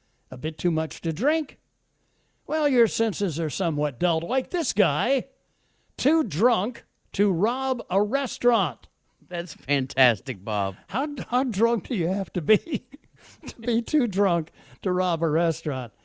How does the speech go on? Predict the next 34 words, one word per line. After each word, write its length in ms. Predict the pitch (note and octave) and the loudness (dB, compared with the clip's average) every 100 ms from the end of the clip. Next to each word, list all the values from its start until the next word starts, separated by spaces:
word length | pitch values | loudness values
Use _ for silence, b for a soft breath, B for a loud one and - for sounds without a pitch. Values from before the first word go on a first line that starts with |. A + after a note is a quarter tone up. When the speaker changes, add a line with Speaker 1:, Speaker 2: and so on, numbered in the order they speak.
| b b b b | b b b b
Speaker 1:
A 320 | - F3 E3 D#3+ | -6 0 2 2
guy 260 | F3+ A3+ | 2 2
robbed 320 | A#3+ A#3 A#3 | 4 4 4
a 80 | G3 | 2
restaurant 500 | G#3 A3 - G#3+ G3+ | 2 0 2 2 2
in 120 | F3 - | 0 -4
Alabama, 640 | G#3 G#3+ F3+ A3 G#3+ G3+ A#3+ | -4 -2 0 0 2 0 0
taking 420 | F#3 F3+ E3 D#3 | 0 0 0 -2
cash 460 | - A3+ A3 - - | 0 -2 -2 -6 -4
and 340 | D3+ D3 C3 | -2 -2 0
booze, 720 | B3+ F4 A#3 B3+ C#4 A3+ - _ _ _ _ - | 2 4 6 6 4 0 -8 _ _ _ _ -12
thinking 220 | D3+ C#3+ | -8 -4
he 60 | C#3 | -2
already 220 | C3 B2+ | -2 -2
had 140 | C3 | -6
too 120 | B2+ B2+ | -6 -6
much 240 | G3 D#3+ | -6 -4
of 80 | C#3+ | -4
that, 340 | F3 C#3+ B2+ _ b b b b b | -2 -2 -6 _ b b b b b
but 160 | D#3+ | -2
he 160 | E3+ G3 | 2 4
left 300 | G#3+ A#3 - | 4 0 -4
most 420 | E3+ C#4 C#4+ - | 0 0 0 0
of 80 | A3 | 2
the 100 | G#3+ | 2
loot 440 | G3+ C#4 A#3+ G#3 - _ | 4 4 4 2 -12 _
behind. 680 | F3 F#3+ F#3 C4+ A#3+ D#3+ A2 _ _ _ _ _ - | -4 -2 -2 0 2 0 -2 _ _ _ _ _ -8
The 180 | D3+ F3+ | -6 -4
owner 320 | A#3+ C#4+ A#3+ F#3+ | 0 2 2 0
believes 520 | D#3+ E3+ G3+ B3 D3+ | 0 2 0 0 -2
he 120 | G3+ | -2
drank 400 | E3+ G3+ G3 E3 | 0 -2 -2 -6
so 300 | - - C#4 | 0 0 2
much 420 | F#3+ G#3 A#3 - | 0 -2 -6 -16